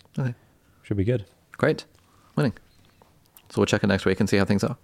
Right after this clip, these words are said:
Speaker 2: Since when do you feel like you've had peace?
Speaker 1: Since I've started going to the gym.
Speaker 2: Really?
Speaker 1: Honestly.
Speaker 2: Is that it?
Speaker 1: Yeah.
Speaker 2: It's, it's that simple?
Speaker 1: Yes.
Speaker 2: All right, done deal. I'm gonna go to gyms.
Speaker 1: The, the, oth-, the other, the other domain in which I feel I've, I've had peace is,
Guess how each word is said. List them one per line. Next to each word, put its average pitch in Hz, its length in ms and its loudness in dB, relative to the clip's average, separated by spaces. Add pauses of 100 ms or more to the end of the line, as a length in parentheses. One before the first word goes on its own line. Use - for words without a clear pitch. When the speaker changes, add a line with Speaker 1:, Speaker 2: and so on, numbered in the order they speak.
(120)
Speaker 2:
Since 127 200 0
when 139 200 2
do 123 80 2
you 120 80 4
feel 104 200 2
like 90 200 2
you've 85 220 -2
had 82 200 0
peace? - 320 0 (1080)
Speaker 1:
Since 113 180 2
I've 101 60 -2
started 95 180 0
going 92 140 0
to 87 60 -6
the 90 60 2
gym. 95 180 2 (220)
Speaker 2:
Really? 113 320 2
Speaker 1:
Honestly. 98 280 0 (280)
Speaker 2:
Is 90 80 2
that 104 140 6
it? - 320 0
Speaker 1:
Yeah. 104 120 0
Speaker 2:
It's, - 140 -6
it's 90 220 0
that 98 180 2
simple? 85 360 0 (120)
Speaker 1:
Yes. - 300 -4 (300)
Speaker 2:
All - 80 2
right, 78 200 2 (180)
done 78 200 2
deal. 73 240 2 (220)
I'm - 80 -4
gonna 73 120 0
go 73 80 0
to - 140 -8
gyms. - 340 -6 (360)
Speaker 1:
The, 123 260 2
the, 127 160 4
oth-, 120 200 -2
the 113 120 4
other, 127 540 2 (520)
the 127 140 2
other 131 140 0
domain 101 220 4
in 92 60 2
which 87 140 0
I 87 60 0
feel 85 180 2
I've, 78 180 0
I've 78 140 -2
had 78 180 -2
peace 76 380 -2
is, 78 560 -2